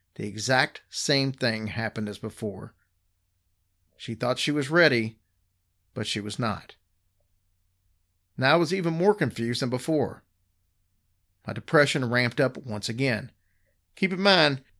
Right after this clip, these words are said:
that this never went away, not even to this day. Depression is a matter of learning to control the severity for me.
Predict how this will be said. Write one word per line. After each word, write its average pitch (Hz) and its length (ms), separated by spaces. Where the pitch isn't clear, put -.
that 127 160
this - 200
never 160 320
went 107 160
away, 107 440
not 143 160
even 131 260
to - 120
this 139 200
day. - 240
Depression 202 540
is 147 140
a 131 60
matter 135 340
of 117 80
learning 135 300
to 123 100
control 127 360
the 113 120
severity 110 560
for - 180
me. 104 360